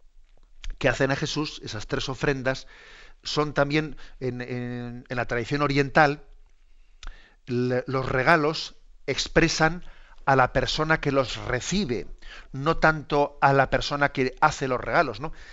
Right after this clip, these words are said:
Generalmente, pues, en, en nuestro contexto, un regalo es, bueno, yo te doy un regalo de mi tierra, te voy a traer un, ¿eh? te voy a dar un regalo que, pues eso, si soy de la Alcarria, pues te traigo un bote de miel. Si soy de tal sitio, o sea, es decir, te doy un regalo típico de mi tierra. No.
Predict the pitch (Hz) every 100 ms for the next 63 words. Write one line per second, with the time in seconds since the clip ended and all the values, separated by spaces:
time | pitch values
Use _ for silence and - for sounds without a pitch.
0 | - - 104 117 143 131 143 139 151 135
1 | 139 135 131 135 127 123 151 - 156 156
2 | 151 143 143 143 151 151 160 - - 113
3 | 87 131 139 139 143 131 139 160 147 127
4 | 117 160 135 117 - 123 156 165 160 151
5 | 147 - 151 170 - - - - - 123
6 | 143 147 147 127 135 156 160 147 135 127
7 | - - - - - - - 120 120 -
8 | - - 113 - 147 160 147 117 113 -
9 | 175 180 190 202 202 - 104 - 110 127
10 | 147 139 131 139 131 123 107 92 90 -
11 | 120 165 160 139 143 - 190 175 190 139
12 | 127 131 147 147 143 127 120 147 156 151
13 | 151 160 147 160 170 156 160 147 127 110
14 | 139 123 98 95 - - - 131 113